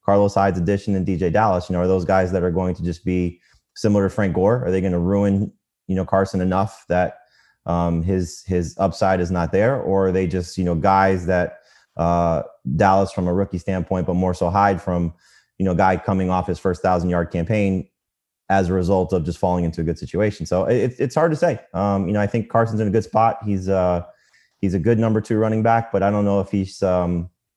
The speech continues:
if he's somebody that you wanna take ahead of these guys in P P R, just given the fact that he hasn't topped forty catches yet in the season.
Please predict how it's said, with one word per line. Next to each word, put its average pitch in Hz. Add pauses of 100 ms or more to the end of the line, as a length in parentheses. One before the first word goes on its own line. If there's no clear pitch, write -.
(200)
if 92
he's 101
somebody 98
that 90
you 101
wanna 95
take 92
ahead 101
of 90
these 98
guys 87
in 85
P 92
P 95
R, 90
just 80
given 87
the 82
fact 87
that 85
he 90
hasn't 85
topped 87
forty 82
catches 80
yet 82
in -
the 67
season. 80